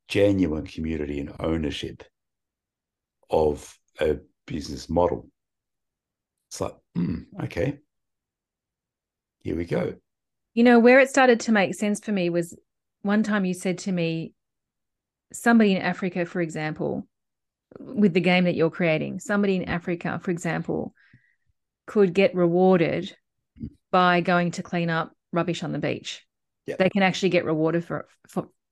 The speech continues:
Speaker 2: for that.
Speaker 1: Yep.
Speaker 2: That's when it started to kind of make, start to make sense for me.
Speaker 1: Mm.
Speaker 2: Yep.
Speaker 1: Mm.
Speaker 2: Yeah.
Speaker 1: Yeah, and, and that, that for me is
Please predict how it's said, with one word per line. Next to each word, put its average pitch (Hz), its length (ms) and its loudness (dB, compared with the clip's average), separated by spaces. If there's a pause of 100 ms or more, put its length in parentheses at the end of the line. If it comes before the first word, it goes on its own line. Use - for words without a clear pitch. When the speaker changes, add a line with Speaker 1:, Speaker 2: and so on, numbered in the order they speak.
(160)
Speaker 2:
for 190 260 6
that. - 280 0 (460)
Speaker 1:
Yep. - 200 -8 (320)
Speaker 2:
That's 269 260 2
when 233 140 4
it 185 100 0
started 185 320 2
to - 320 -8
kind 202 320 2
of 185 120 4
make, 175 200 -4
start - 300 -4
to - 100 -10
make 175 160 -4
sense 170 280 -6
for 165 120 -12
me. 135 280 -8 (280)
Speaker 1:
Mm. 110 260 0 (440)
Speaker 2:
Yep. 151 240 -2 (440)
Speaker 1:
Mm. - 140 -8 (380)
Speaker 2:
Yeah. 90 140 -6
Speaker 1:
Yeah, 110 180 4
and, 113 140 4
and 110 180 2
that, 123 220 2
that 123 140 2
for 110 80 -10
me 82 200 -2
is - 280 -12